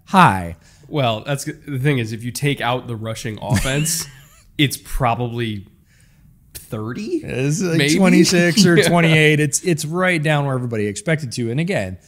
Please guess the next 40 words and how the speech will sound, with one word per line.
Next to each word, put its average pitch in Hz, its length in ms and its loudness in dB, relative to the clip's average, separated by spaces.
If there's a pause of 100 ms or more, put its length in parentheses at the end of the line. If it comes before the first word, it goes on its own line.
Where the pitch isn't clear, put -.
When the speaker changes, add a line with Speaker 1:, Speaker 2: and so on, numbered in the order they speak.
(200)
Speaker 1:
that 127 260 0
rushing 117 380 -2
number 104 240 -4
surprises 120 600 -4
a 117 80 -6
lot 117 140 -4
of 104 60 -10
people. 110 180 -6
Surprised 101 420 -4
me. 101 160 -4
I 101 60 -4
didn't 104 160 -8
realize 90 280 -8
they 82 60 -12
were 67 100 -18
second 92 580 -4 (100)
overall 87 640 -8 (220)
in 101 140 -8
E 98 160 -2
P 92 200 -6
A 85 100 -6
per 85 160 -12
play 87 280 -10
running 87 300 -8
the 87 60 -10
ball 87 240 -6
last 85 320 -10
year. 87 140 -8
But 113 120 -6
again, 160 200 -2
it 113 40 -6
was 95 100 -8
the 113 80 -4
one 135 460 2
thing 151 300 -2
that 123 140 -6
they 113 120 -6
were 101 140 -6
good 165 260 -4
at. 90 320 -6